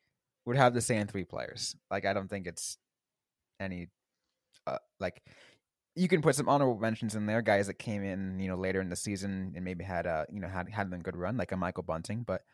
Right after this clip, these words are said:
I think we'll get, we'll, we'll break down, you know, players like that in a,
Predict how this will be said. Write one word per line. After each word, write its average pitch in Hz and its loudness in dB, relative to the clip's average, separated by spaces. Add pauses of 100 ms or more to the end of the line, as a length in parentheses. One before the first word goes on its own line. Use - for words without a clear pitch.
(340)
I 320 6
think 277 4
we'll 185 10
get, 160 10
we'll, 202 4
we'll 262 2
break 160 6
down, 120 4
you 110 2
know, 95 6
players 127 8
like 101 0
that 104 6 (400)
in 117 0
a, 101 2